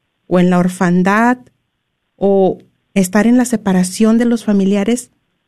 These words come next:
Él viene a traer la alegría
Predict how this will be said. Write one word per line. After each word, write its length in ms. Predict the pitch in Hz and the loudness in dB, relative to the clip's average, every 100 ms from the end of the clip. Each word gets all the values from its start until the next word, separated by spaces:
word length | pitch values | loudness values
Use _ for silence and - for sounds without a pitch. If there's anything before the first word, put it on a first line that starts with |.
| _ _ _ | _ _ _
Él 240 | - 214 208 | 0 2 2
viene 460 | 214 233 247 247 | 2 2 2 0
a 100 | 254 | -2
traer 640 | - 214 190 202 277 370 - | -2 -2 0 2 0 -2 -6
la 320 | 247 240 269 | 0 2 2
alegría 800 | 269 269 262 285 302 349 277 - | 2 0 2 2 2 -2 -4 -12